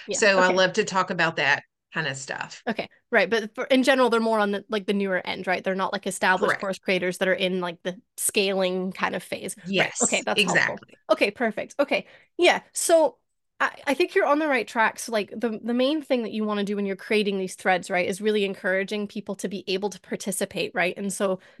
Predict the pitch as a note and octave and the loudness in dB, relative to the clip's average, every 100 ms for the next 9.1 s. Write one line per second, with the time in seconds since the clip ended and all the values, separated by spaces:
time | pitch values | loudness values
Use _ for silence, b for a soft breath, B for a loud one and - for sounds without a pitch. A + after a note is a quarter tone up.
0 | F#3+ F3 C4 A#3+ A3+ F#3+ G3 G3 F#3 - | -6 0 2 4 2 2 0 0 -2 -4
1 | F#3+ F#3 F#3 G3 F#3 F3 - - D#4+ C#4+ | -6 -4 -4 -4 -2 -4 -4 -4 -2 -2
2 | - F#3+ F#3+ G3 F#3 F#3 b b b B3+ | 0 -2 2 2 2 0 b b b 2
3 | D4 A#3+ G3+ A3 G3 F#3+ F3+ F#3 b b | 2 0 -6 -6 -4 -2 -2 -2 b b
4 | - G3 F#3+ F#3 F3+ F3+ A#3 A3 A3+ G#3+ | -4 -2 0 -2 -6 -4 -2 0 0 0
5 | F#3 F3 G3+ F3 F#3 F#3 G3+ A#3 G#3+ F#3+ | 0 0 -2 -4 -4 -2 -4 -4 -4 -4
6 | - - - _ _ _ _ _ - F#3+ | -4 -8 -10 _ _ _ _ _ -10 -4
7 | F3 F#3 G3 - F#3+ G3+ G#3 G#3+ A3 G#3+ | -4 -4 -6 -6 -10 -8 -6 -4 -4 -4
8 | G3 F#3+ G3 F#3+ G3+ F#3+ - G3+ F3+ - | -6 -6 -6 -6 -4 -6 -4 -4 -4 -4
9 | F#3 | -6